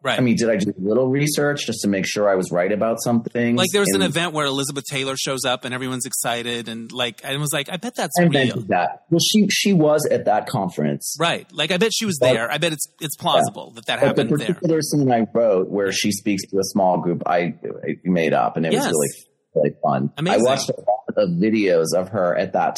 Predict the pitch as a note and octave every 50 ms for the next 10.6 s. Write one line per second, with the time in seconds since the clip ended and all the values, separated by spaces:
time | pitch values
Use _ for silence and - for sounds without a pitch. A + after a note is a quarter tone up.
0 | - - G2+ F#2+ F#2+ F2+ - D#2+ D#2+ D#2+ D#2+ E2 E2+ E3+ - _ _ _ _ _
1 | _ _ _ _ F#2 F#2+ F#2+ F2+ - A2+ F#2 - - A2+ A2+ A2+ A2 - A#2 G#2+
2 | G#2 G2+ F#2 G2+ G2+ G2 F#2+ F#2+ F#2+ F2+ - - F#2 F#2 F2+ F2 F2 F2 E2 -
3 | - - _ _ _ _ - A2 G2 F#2 F2 E2+ F2+ F#2 F#2+ G2 G#2 G#2+ A2+ A#2
4 | A#2 A#2+ A#2+ A#2+ A2+ G#2 F#2+ F#2 - - F#2 F#2+ G2 F#2 F#2 F#2 F2 F2+ G2 G2+
5 | F#2+ F2+ F2 F2+ F2+ - - F#2 E2 F2 - - - A2 G#2 A2 A#2 C3 - -
6 | A#2 C#3 C#3 - - - F3+ - F#3 F3 E3+ - F#3+ F3 - - F#3 F3+ - -
7 | - - - - _ _ _ _ _ _ _ D#3 D#3 D#3 - C#3+ - - - B2
8 | A#2 G#2 G2+ G2+ B2 B2+ C3 C3+ C#3 C#3+ - - A#2 B2 B2+ C3 B2+ A#2+ B2 B2
9 | A#2 A2+ G#2 - - G2+ F#2 F#2+ F#2+ F#2+ G2+ F#2 F2+ F#2 F#2 F#2+ F#2 E2+ E2+ -
10 | - F2 E2+ E2 D#2 D#2 D#2+ D#2 - - -